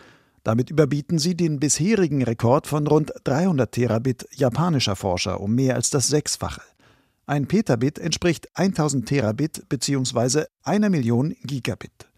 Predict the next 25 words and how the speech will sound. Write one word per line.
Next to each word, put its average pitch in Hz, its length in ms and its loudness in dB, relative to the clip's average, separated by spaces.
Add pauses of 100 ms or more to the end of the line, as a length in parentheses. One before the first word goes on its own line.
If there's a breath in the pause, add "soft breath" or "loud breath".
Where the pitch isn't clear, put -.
(680 soft breath)
Erreicht 117 420 2
wird 147 160 0
diese 135 180 0
Leistung, 135 540 2
indem 160 320 2
der 143 140 2
Chip - 300 0
das 139 200 0
Licht 131 300 -2
eines 147 240 0
Infrarotlasers 135 1000 2
in 160 120 -4
besonders 151 420 2
viele 143 280 -2
Farben 113 460 0
aufspaltet. 107 760 -2 (480 loud breath)
Und 151 200 0
das 175 220 2
in 208 180 2
deutlich 165 540 0
engeren 135 320 4
Stufen 143 400 -2
als 185 160 -2
bisher 156 260 2
möglich. - 540 -2